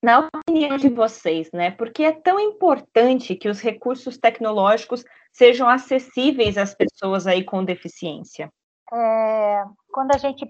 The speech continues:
Speaker 2: pensa numa pessoa com deficiência, a gente não imagina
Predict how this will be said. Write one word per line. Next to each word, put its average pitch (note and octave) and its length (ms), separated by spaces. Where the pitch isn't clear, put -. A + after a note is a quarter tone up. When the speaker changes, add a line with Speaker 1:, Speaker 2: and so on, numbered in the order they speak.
Speaker 2:
pensa A3+ 540
numa G3+ 220
pessoa G#3 340
com G3 160
deficiência, G3+ 840
a G#3 80
gente A#3 300
não C4 180
imagina G#3 1000